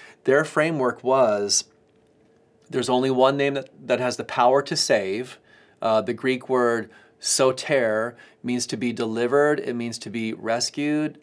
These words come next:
Uh, and so we're obviously talking about, uh, the forgiveness of sins, dealing with the issue that keeps us from having relationship with God. Our relationship with God is naturally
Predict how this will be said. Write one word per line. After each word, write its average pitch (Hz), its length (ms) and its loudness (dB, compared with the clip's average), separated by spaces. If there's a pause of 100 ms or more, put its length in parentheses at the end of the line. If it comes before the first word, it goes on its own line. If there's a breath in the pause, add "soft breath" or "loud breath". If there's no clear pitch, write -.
Uh, 113 260 -2
and 123 160 -6
so 120 220 0
we're 117 360 -2
obviously 120 580 0
talking 120 520 -2
about, 107 540 2 (420 loud breath)
uh, 104 120 -2
the 104 120 -8
forgiveness 123 760 -2
of 113 120 -4
sins, 139 480 -2
dealing 143 600 -4
with 120 420 -2 (400 soft breath)
the 127 340 -4
issue 113 800 -4 (480 loud breath)
that 117 500 0 (280)
keeps 170 360 -4
us 117 120 -2
from 120 160 -4
having 113 300 -4
relationship 113 880 -4
with 113 160 -6
God. 104 280 2
Our 113 160 0
relationship 127 800 -4
with - 160 -12
God 117 460 0
is 110 240 -10
naturally 110 760 -6